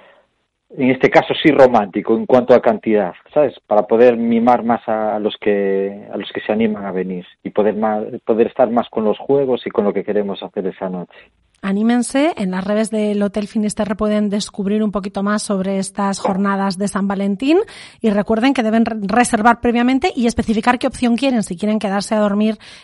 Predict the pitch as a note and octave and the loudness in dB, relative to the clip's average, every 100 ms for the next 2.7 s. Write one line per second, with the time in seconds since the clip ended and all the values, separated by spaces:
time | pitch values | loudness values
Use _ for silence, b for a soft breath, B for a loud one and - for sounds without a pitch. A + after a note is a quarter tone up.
0 | - A3 G#3 G#3 G#3+ G#3+ G#3 - C#4+ G3+ | -4 0 0 0 -2 -2 -2 -2 -2 -2
1 | G3 F#3+ F#3+ F3 F#3 F3+ F3+ F3 F#3 - | -2 -2 -2 -2 -2 -2 0 0 -2 -4
2 | F3+ F#3 F3+ G3 G3 G#3+ | -4 -2 -2 0 0 0